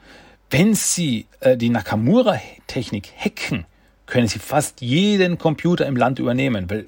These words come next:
in fast jedem Computer ist ein Chip von Nakamura drinnen. Und das ist ihr Masterplan. Und ja,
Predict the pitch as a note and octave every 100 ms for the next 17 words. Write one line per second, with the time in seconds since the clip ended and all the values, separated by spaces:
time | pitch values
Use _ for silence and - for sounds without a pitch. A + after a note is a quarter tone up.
0 | - A2 C3+ C3+ - G3+ A3 G3+ F#3 F3
1 | - F#3+ D#3 D3 - C3 - B2 A2 -
2 | D#3+ - A2 F#2 - F3+ B3 A3+ B2+ G#2+
3 | F2 - _ _ _ _ - _ _ _
4 | _ - A#2 F3+ D#3+ F#3 F3+ F#3 G3+ F#3+
5 | A#2+ G#2 F#2 - _ _ _ _ _ _
6 | _ _ _ _ - - C#3 B2+ B2 B2
7 | A#2 - G3 A2+